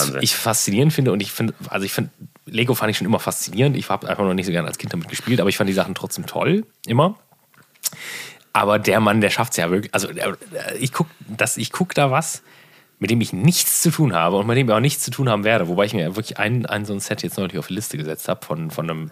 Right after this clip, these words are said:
Speaker 2: Blue
Speaker 1: Ich
Speaker 2: Bricks, also von, von einem
Speaker 1: Ach so,
Speaker 2: Konkurrenten
Speaker 1: von,
Speaker 2: von
Speaker 1: von,
Speaker 2: Lego.
Speaker 1: ja.
Speaker 2: Ja, das ist Blues Mobil von Blues Brothers.
Speaker 1: Super.
Speaker 2: Ähm, aber der Mann, der hasst Lego.
Speaker 1: Der hasst Lego.
Speaker 2: <laughs> Wirklich über alles, ne?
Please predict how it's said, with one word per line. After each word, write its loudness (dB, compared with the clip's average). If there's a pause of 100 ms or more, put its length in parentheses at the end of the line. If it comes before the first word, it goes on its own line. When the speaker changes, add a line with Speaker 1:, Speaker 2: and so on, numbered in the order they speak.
(100)
Speaker 2:
Blue 0
Speaker 1:
Ich -4
Speaker 2:
Bricks, 0
also -4
von, -4
von -6
einem -6
Speaker 1:
Ach -8
so, -2
Speaker 2:
Konkurrenten 0
Speaker 1:
von, -2
Speaker 2:
von -4
Speaker 1:
von, -4
Speaker 2:
Lego. 2
Speaker 1:
ja. -10
Speaker 2:
Ja, 0
das -2
ist -4
Blues 0
Mobil -6 (140)
von -4
Blues 0
Brothers. -6
Speaker 1:
Super. -10
Speaker 2:
Ähm, 0 (500)
aber 6
der 4
Mann, 6 (200)
der 4 (220)
hasst 2
Lego. 6 (260)
Speaker 1:
Der 4
hasst 0
Lego. 4
Speaker 2:
<laughs> -
Wirklich -2
über 8
alles, 4
ne? -2